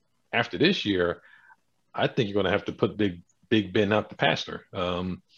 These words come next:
the same, <laughs> the same way the Giants had to tell, tell Eli, "You're done." <laughs> Now, either you're gonna be, you're gonna walk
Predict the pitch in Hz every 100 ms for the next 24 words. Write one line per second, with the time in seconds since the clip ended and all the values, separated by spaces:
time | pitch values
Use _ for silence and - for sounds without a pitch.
0 | - - _ _ 147 147 101 104 101 -
1 | - 117 - 147 104 107 - 110 113 113
2 | 117 127 135 - - - - - 92 98
3 | 107 113 117 110 110 110 104 107 - 113
4 | 113 113 110 - - 123 110 117 117 123
5 | 131 131 _ _ _ _ _ _ _ _
6 | _ _ _ _ - 104 95 98 80 92
7 | - - - 170 - 156 139 - 143 -
8 | _ - _ 107 101 107 107 104 107 107
9 | 104 95 98 - 110 101 92 87 98 113
10 | 143 -